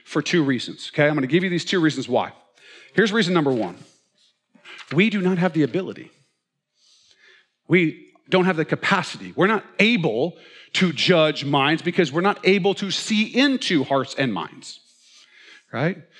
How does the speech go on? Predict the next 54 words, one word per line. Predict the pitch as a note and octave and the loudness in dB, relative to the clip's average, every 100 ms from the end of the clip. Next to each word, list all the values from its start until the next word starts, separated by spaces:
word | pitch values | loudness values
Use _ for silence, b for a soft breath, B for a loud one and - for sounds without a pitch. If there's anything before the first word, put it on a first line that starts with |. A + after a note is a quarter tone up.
| b | b
If | F3+ | 0
you | F3 | 2
think | D#3+ - C4+ - | -2 2 2 2
you | A#3+ | 2
are | A#3 A#3+ | 4 2
seeing | - F#3+ | 2 2
into | D#3+ | 4
hearts | D#3 D#3 | 2 2
and | D#3+ | 0
minds, | D3+ C#3+ D#3 F3+ - B B | 2 2 2 0 -6 B B
you're | - D#3 | 2 4
wrong. | D#3 A3 C#3 - - b b b b _ _ b b b | 4 4 2 -4 -20 b b b b _ _ b b b
God | - F3+ G3+ | 2 2 4
has | G3+ D#3+ | 0 0
reserved | F3+ C#3 G3 F3 C3+ | -2 2 2 2 0
that | B2 - | -2 0
to | D3 | 0
himself. | C#3+ - D3+ G#2 | 0 2 0 0
We | A#2 | -2
read | C3 C3+ | 0 2
that | D3+ | 2
earlier | E3+ C3 A2+ | 0 -2 -4
from | B2 | -8
Jeremiah. | G#2+ A#2+ B2+ B2 F2 D#2 B B | -6 -2 -2 -2 -4 -10 B B
He | - B3 D4+ A#3+ D#3+ - | 2 4 4 2 0 0
is | D3+ | 0
the | C3 | -2
judge | C3+ D3+ C3 C3+ | 0 2 2 0
of | A#2+ | -6
the | |
heart. | A#2+ A#2+ - B B | -4 -4 -4 B B
He | - D4+ B3+ | 2 4 4
is | D#3 C#3+ | 2 0
the | C3+ | 0
judge | C#3 C3 | 0 0
of | |
the | B2 | -4
mind. | A2+ A2 A#2 B B | -4 -6 -8 B B
We | F#3 | 2
don't | A3 A3 D#3+ | 4 2 -2
see | - G3+ | -2 0
into | F3+ E3 | 2 2
the | D3+ | 0
hearts | - E3 D#3 D3+ | 0 0 0 0
of | |
others. | D3+ B2 | 0 2
Whether | D3 A3 A#3+ | 2 2 2
we | A3+ | 0
would | G#3+ | -2
say | - G#3+ | 2 2
they're | F3 | 2
doing | E3 | 0
something | D#3 C#3 C3+ | -2 -2 0
good | A#3 A#3 | 2 2